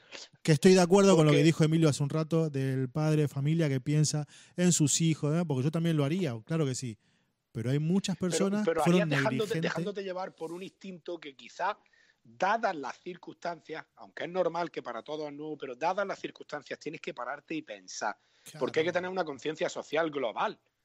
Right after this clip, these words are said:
Speaker 2: El hecho de que tú te vayas a Madrid, te estás exponiendo tú, estás exponiendo a tu hijo al salir a la calle y estás exponiendo a todos tus vecinos y a todos tus seres queridos al traerlo aquí, cuando la forma de exponerlo, la, la forma de exponerlo, mm,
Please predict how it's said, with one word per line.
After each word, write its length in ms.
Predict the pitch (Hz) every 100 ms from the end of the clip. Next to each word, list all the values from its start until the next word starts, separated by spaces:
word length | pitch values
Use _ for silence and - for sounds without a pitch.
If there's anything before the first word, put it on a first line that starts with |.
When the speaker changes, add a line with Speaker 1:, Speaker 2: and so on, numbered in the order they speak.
| _ _ _ _ _ _ _ _ _ _ - -
Speaker 2:
El 160 | 127
hecho 200 | 190 262
de 80 | 226
que 100 | 156
tú 120 | 175
te 100 | 180
vayas 300 | 160 175 160
a 40 | 139
Madrid, 280 | 127 165 -
te 80 |
estás 200 | - 170
exponiendo 500 | 170 160 160 180 143
tú, 180 | 110 113 - -
estás 260 | 110 165 190
exponiendo 440 | 202 202 196 180
a 40 |
tu 100 | 143
hijo 240 | 147 170 190
al 100 | 151
salir 280 | 113 143 165
a 40 |
la 100 | 120
calle 260 | 120 131 107
y 100 | 104
estás 260 | - 196
exponiendo 600 | 240 214 202 196 180 196 _ _
a 160 | 143 123
todos 460 | - 185 208 190 -
tus 180 | 180
vecinos 520 | 147 123 - 202 180 147
y 60 |
a 80 | 113
todos 300 | 151 190 139
tus 180 | 120 -
seres 200 | 165 160
queridos 400 | 156 165 170 160
al 120 | 113
traerlo 440 | - 113 165 208
aquí, 240 | 151 - - 226 - _ _ _
cuando 420 | - 175 165 160 151
la 140 | 127
forma 340 | - 202 202
de 160 | 151 123
exponerlo, 640 | - 131 147 190 160 107 _ _ _ _ _ _ _ _ _ _ _ -
la, 180 | 139 - _
la 260 | 151 139 113
forma 260 | 180 214
de 120 | 196
exponerlo, 500 | 156 160 180 190 160 147
mm, 160 | 143